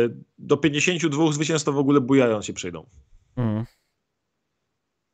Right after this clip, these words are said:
Speaker 1: Po prostu.
Speaker 2: I
Speaker 1: Harden, Harden powinien być dobry, Embiid powinien być dobry, Maxi krok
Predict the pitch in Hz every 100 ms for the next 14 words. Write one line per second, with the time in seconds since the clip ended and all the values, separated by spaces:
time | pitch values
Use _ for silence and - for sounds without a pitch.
0 | _ _ _ _ _ _ _ _ _ _
1 | _ _ 175 165 147 143 156 180 175 165
2 | 185 175 151 151 151 135 127 151 147 143
3 | 135 131 127 127 120 135 131 131 131 127
4 | 143 - - 131 123 139 131